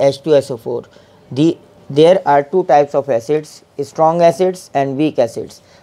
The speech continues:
All the minerals acids are strong acids and all the organic acids are weak acids। Properties of acid, acids have a sour taste, acids turn blue litmus to red, acid solution conduct electricity,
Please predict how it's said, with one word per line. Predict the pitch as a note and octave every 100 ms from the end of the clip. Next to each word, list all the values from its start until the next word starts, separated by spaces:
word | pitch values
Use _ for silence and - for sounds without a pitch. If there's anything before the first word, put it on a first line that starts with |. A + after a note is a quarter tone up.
| _
All | C3 D3+ F3 E3+
the |
minerals | D#3 C#3+ C3+ D3 E3 - - _ _ -
acids | C3+ C#3 D#3 D#3 - -
are | C3+ B2
strong | B2+ - D3 D#3+
acids | D#3 - E3 - _ _ _
and | C3 C3+
all | C#3 D#3
the | D#3
organic | C3+ C#3 C3+ D#3+ E3+
acids | C3+ D3+ C3+ - -
are | C3
weak | C3+ D3 A#2+
acids। | A2 G#2+ - - _ _ _ _
Properties | C3+ C3+ C#3+ D#3 D#3+
of | D#3 D3+
acid, | C#3 B2 B2 A2 _ _ _ -
acids | C3+ C#3 E3 -
have | D3+ D3
a | C#3+ -
sour | - D#3 D#3
taste, | D#3 E3 E3+ - - _ _ _ _ _ _ _ -
acids | C#3 C3 E3+ D3 - _ -
turn | D#3 E3 C#3
blue | C3+ D#3
litmus | D3 C#3+ D#3 D3
to | -
red, | C3+ C#3 D3+ D3 _ _ _ _ -
acid | C#3 C#3 E3
solution | - D3+ C#3+ D#3 D#3+
conduct | C#3 C#3+ D3 -
electricity, | C3+ C3+ C3 C#3+ C#3+ C#3 D#3+ D#3